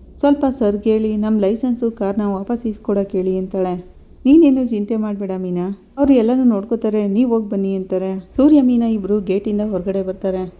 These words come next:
"ಏನ್ ಮೀನಾ ನೀನು, ಅಲ್ ನೋಡಿದ್ರೆ ನನ್ ಕಾರ್ ಓಡ್ಸೋದ್ ಬಿಟ್ರೆ ಏನು ಬರಲ್ಲ ಅಂತ ಹೇಳ್ತಿದ್ದೆ, ಜಾಸ್ತಿ ಮಾತಾಡ್ತೇನೆ ಅಂತ ಬೇರೆ ಹೇಳ್ದೆ" ಅಂತಾನೆ. "ಅದನ್ನೆಲ್ಲ ಗಮನಿಸಿದ್ರಾ ನೀವು?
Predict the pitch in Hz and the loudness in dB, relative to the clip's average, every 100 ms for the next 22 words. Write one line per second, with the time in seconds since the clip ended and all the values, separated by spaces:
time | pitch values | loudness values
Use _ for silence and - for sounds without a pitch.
0 | - - 220 294 269 220 196 185 208 214 | -18 0 4 6 6 2 -2 -2 -2 0
1 | 247 - - - 220 269 254 240 240 233 | -2 -6 -16 -2 4 4 4 2 0 0
2 | 220 208 196 220 240 240 220 202 208 226 | -2 -2 -2 -2 -2 -2 -4 -4 -4 -2
3 | 208 190 226 214 214 214 208 208 202 208 | -2 -2 -2 -2 -2 -2 -2 -2 -2 -4
4 | 208 220 170 170 - - 226 320 294 262 | -2 0 -2 -6 -14 0 0 2 2 0
5 | 254 269 262 254 254 247 247 240 240 233 | 0 -2 -2 -2 0 0 0 2 2 0
6 | 226 226 220 202 196 190 190 - 202 208 | 0 -2 -2 -4 -6 -6 -8 -8 -2 4
7 | 285 285 262 226 220 220 202 208 196 175 | 6 6 2 0 -2 -2 -4 -2 -2 -2
8 | 170 | -2